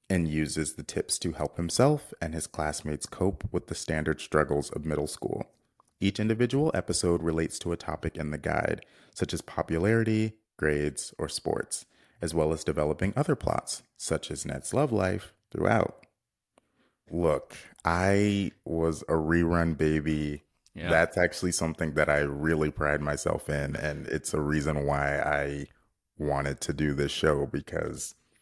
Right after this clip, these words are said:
Speaker 1: there were several shows that, like, were around when I was alive, but, like, sentient, I wouldn't say so. There were
Speaker 2: <laughs>
Speaker 1: several shows that
Speaker 2: Yeah, that's a
Speaker 1: premiered
Speaker 2: word for it.
Speaker 1: early.
Speaker 2: Yeah, sure.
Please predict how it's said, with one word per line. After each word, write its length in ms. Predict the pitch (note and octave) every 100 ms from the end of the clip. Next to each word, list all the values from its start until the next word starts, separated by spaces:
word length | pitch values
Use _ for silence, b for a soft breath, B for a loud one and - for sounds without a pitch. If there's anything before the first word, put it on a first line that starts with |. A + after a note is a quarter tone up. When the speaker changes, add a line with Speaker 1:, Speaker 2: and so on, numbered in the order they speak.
| B _ _ -
Speaker 1:
there 180 | E2+ E2
were 120 | D#2
several 680 | - E2+ D2+ D2+ D2 C#2+ C#2 _ -
shows 420 | - - D2+ C#2+
that, 120 | - -
like, 360 | C#2+ C#2 - - _ _ _ _ _ _ -
were 440 | G2 B2 C3 B2 -
around 520 | G#2 G2 A#2+ C#3+ D3+
when 160 | C3 A2+
I 120 | G#2
was 460 | E2 D#2+ C#2+ - - _ _ _ _ -
alive, 680 | E2+ D2+ D2 G2 C#3+ C3 -
but, 160 | E2
like, 280 | - - -
sentient, 800 | - - E2+ C3+ - F#3+ G#3+ G#3 - - - -
I 140 | - F2+
wouldn't 360 | E2+ D2+ -
say 200 | - G#1
so. 300 | G1+ - G1+ - -
There 160 | F2+ E2
were 240 | E2 D#2+
Speaker 2:
<laughs> 0 |
Speaker 1:
several 480 | C#2 - G2 F#2+ G2
shows 380 | - F#2 E2+ -
that 160 | E2 - E2+
Speaker 2:
Yeah, 120 | D#3+
that's 180 | D3 -
a 40 |
Speaker 1:
premiered 40 |
Speaker 2:
word 160 | A2 G2+
for 220 | - G#2+
it. 40 | A#2+
Speaker 1:
early. 80 | C3+
Speaker 2:
Yeah, 180 | B2
sure. 340 | G2 - A#2